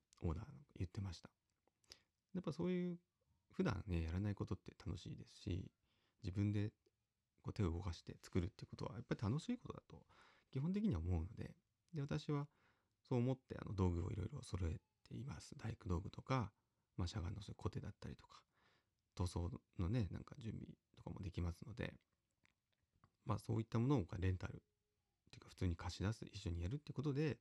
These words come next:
何かね、そういうきっかけになったらいいなと思って活動しております。はい。ということで、えー、今日もあなたにとって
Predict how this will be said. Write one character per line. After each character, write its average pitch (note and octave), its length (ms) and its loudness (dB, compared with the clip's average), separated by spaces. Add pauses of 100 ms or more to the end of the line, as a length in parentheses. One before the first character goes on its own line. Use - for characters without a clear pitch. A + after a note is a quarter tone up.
(840)
何 G#2 120 2
か F#2 80 -4
ね、 F2+ 160 2
そ - 180 -8
う F#2+ 40 -2
い - 100 -4
う - 40 -4 (240)
き - 80 -14
っ - 20 -14
か - 120 -8
け - 60 -4
に E2+ 60 -2
な D#2+ 80 0
っ - 20 -6
た - 140 -10
ら C3+ 60 -6
い A2+ 40 -6
い - 20 -6
な F2 100 -4
と G2 120 -6
思 A#2 100 2
っ D3+ 40 -2
て - 280 -4
活 - 260 -10
動 - 140 -8 (160)
し - 60 -18
て - 100 -14
お - 40 -12
り - 100 -12
ま G2 160 -6
す。 - 200 -16 (380)
は G2 140 0
い。 - 80 0 (160)
と - 60 -20
い - 20 -20
う - 40 -18
こ G#2+ 60 -10
と A2 100 -2
で、 - 140 0 (120)
え - 840 -8
ー、 - 420 -16
今 F#2 100 0
日 F#2 60 -2
も F#2 140 -2 (320)
あ F2+ 80 -2
な E2+ 60 -2
た E2+ 80 -6
に F2+ 60 -2
と B2 80 -4
っ B2+ 40 -2
て - 200 0